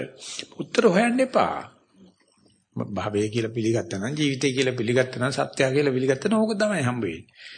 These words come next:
ඉතින් ඕක, ඕකට වෙනස් උත්තරයක් ඇති කියලානේ අපි හි-, හොයන්නේ, පරිේෂණ කරන්නේ.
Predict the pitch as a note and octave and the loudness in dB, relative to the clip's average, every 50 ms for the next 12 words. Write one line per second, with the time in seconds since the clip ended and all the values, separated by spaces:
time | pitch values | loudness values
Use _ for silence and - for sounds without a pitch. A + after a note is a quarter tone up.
0 | - - _ - - D3+ C#3+ D3+ E3 F#3 F3+ F3 C#3 D3+ D#3+ F3+ F3+ F#3 D#3 C#3 | -20 -20 _ -2 4 6 6 6 6 4 4 4 4 6 6 4 2 4 4 4
1 | C3+ D#3 E3 - - - - E3+ D3+ - - - A3 A3 G#3+ G#3+ - G#3+ G3+ G#3 | 4 4 2 -2 -4 -6 -2 -2 -2 2 6 8 8 8 8 6 4 2 2 4
2 | F#3+ G#3 G3 F#3+ F3+ F3+ E3 D3+ C#3+ D3+ B2+ A2+ C3 E3 E3 - D#3 F3 G#3 A3 | 4 4 4 6 4 4 2 2 2 0 0 2 2 2 2 4 6 6 6 6
3 | A3 G#3 G#3 F#2 - D#3+ F3+ A3 A#3 A3 - - A3 G#3 G3 G#3 G#3 G3+ G3+ G3+ | 6 4 2 4 2 2 6 6 6 6 6 4 2 2 2 0 -2 -2 -4 -6